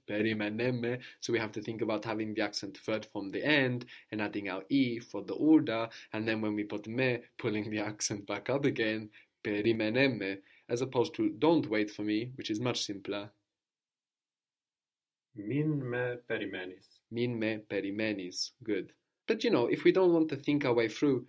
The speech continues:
Speaker 1: perimeneme, we can also just say, "Boris, no? Can you, Boris, na me perimenis?" So if we want to communicate something quickly, we can find other ways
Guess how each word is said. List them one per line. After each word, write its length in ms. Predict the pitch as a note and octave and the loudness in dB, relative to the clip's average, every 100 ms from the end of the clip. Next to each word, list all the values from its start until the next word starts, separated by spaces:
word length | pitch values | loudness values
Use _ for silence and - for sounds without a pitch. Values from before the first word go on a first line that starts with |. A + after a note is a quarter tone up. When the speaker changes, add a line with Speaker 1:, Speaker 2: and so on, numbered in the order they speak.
| _ - | _ -4
Speaker 1:
perimeneme, 1400 | G#2 G2 A2 A#2 A2 G#2+ G#2 G#2+ A#2 B2+ A2 F#2 F#2+ A#2 _ - | 0 0 0 -2 -2 -4 -4 -2 0 0 -2 -8 -10 -14 _ -2
we 80 | A#2+ | 2
can 120 | B2 | 4
also 200 | B2 A#2+ | 2 2
just 160 | G#2 G#2 | 0 2
say, 200 | F#2+ - - | 0 0 -2
"Boris, 720 | G#2 G2 A#2 D#3+ E3+ - - | 0 2 6 6 6 -2 -6
no? 380 | A#2+ B2+ C#3 C#3 | -4 -2 -2 -4
Can 240 | - B2 C3 | -4 0 0
you, 160 | B2+ | 0
Boris, 340 | A#2 A2 C3 C#3+ | 2 2 2 2
na 120 | C#3+ | 2
me 100 | C#3+ | 2
perimenis?" 760 | C#3+ C3+ C#3 C3+ C#3 C3+ - - _ - | 2 2 2 2 2 0 -4 -12 _ 0
So 140 | E3+ | 8
if 140 | D#3+ D#3+ | 8 8
we 60 | |
want 200 | E3 D3 - | 6 4 0
to 120 | A#2+ | -4
communicate 500 | B2 C3 C3+ C3 - | 0 2 2 2 0
something 300 | A#2 G#2+ G#2+ | -2 -4 -6
quickly, 360 | C3 B2+ A2+ | -4 -2 -2
we 120 | A2 A2 | -4 -4
can 160 | A#2 | -6
find 280 | G#2+ G#2 G#2 | -4 -4 -2
other 200 | G#2+ G#2+ | -2 0
ways 540 | G#2 G2+ G2 - - | 2 2 -2 -6 -10